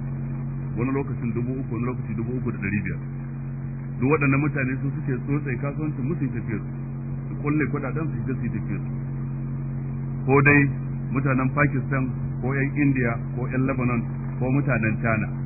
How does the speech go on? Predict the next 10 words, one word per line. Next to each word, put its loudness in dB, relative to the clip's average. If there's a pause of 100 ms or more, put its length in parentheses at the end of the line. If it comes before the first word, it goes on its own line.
(1300)
Duk 8
wani 10
kasuwanci 8
mai 8
ci 2
kuɗi 4 (160)
a 2
Kano 6
a 4
yanzu 6